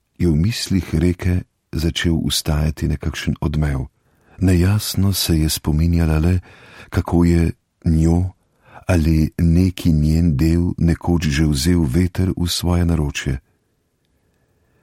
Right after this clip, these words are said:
In reka je prepustila svoje hlape v objem vetra, ki jih je z lahkoto odnesel više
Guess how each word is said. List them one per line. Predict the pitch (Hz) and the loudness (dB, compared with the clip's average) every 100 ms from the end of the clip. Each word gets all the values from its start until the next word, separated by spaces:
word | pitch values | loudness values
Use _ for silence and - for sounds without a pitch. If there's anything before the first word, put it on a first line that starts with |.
| _ _ _ - | _ _ _ -4
In | 101 95 | 2 4
reka | 104 135 - 120 113 - _ _ _ | 4 2 0 0 0 -4 _ _ _
je | 90 90 | -2 0
prepustila | 92 98 92 - 107 101 | 0 -2 -4 -2 0 2
svoje | 90 - 87 82 | 0 0 0 0
hlape | - 80 87 - 82 | 0 0 0 0 0
v | |
objem | 78 71 82 85 | 0 0 2 2
vetra, | 73 76 - 69 67 - _ _ - - - | 0 -2 -2 -4 -4 -10 _ _ -20 -20 -20
ki | - 87 | -6 -2
jih | 82 85 - | 0 0 0
je | 90 85 | 0 0
z | 85 82 | 0 0
lahkoto | 87 - 104 107 - 98 | 0 0 -2 -2 -2 -4
odnesel | 87 80 87 87 - 82 | -2 0 0 0 0 0
više | 73 107 - - 101 | 0 -2 -2 -2 -4